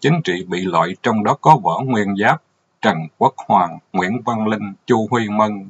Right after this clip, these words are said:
Trường Chinh được bầu làm Chủ tịch Hội đồng Nhà nước. Lê Thanh Nghị làm Phó Chủ tịch kiêm Tổng Thư ký Hội đồng, Phạm Văn Đồng làm Chủ tịch Hội đồng Bộ trưởng, tức Thủ tướng. Tố Hữu được lên hàng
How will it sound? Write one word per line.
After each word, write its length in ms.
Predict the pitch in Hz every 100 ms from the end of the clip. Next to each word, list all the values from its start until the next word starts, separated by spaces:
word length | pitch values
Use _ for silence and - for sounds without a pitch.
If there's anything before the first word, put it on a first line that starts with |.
| _
Trường 300 | 110 85 80
Chinh 320 | - 113 104
được 180 | 90 85 -
bầu 220 | 92 90
làm 240 | 92 85 78
Chủ 200 | 98 117
tịch 160 | 85 80
Hội 220 | - 95
đồng 300 | 95 92 85
Nhà 220 | 90 87 85
nước. 300 | 85 117 185 _ _ - - _ _
Lê 200 | 127 117
Thanh 260 | - 123 107
Nghị 180 | 87 90
làm 240 | 101 92 82 -
Phó 160 | 131 156
Chủ 180 | 95 110
tịch 160 | - 80 _
kiêm 240 | - 113 104
Tổng 280 | 85 85 147
Thư 180 | 123 98
ký 160 | 127 156
Hội 280 | 156 87 95
đồng, 200 | 92 87 85 - - - _ _
Phạm 280 | 98 95 104
Văn 240 | 120 113
Đồng 240 | 104 90 92
làm 240 | 92 85 -
Chủ 180 | 101 135
tịch 140 | 92 82
Hội 220 | - 101
đồng 280 | 98 92 82
Bộ 220 | 80 92 98
trưởng, 260 | 85 101 147
tức 180 | - - -
Thủ 240 | 82 95
tướng. 200 | - 120 165 214 _ _ _ _
Tố 180 | - 175 165
Hữu 180 | 101
được 240 | 117 - -
lên 240 | 123 110
hàng 260 | 101 101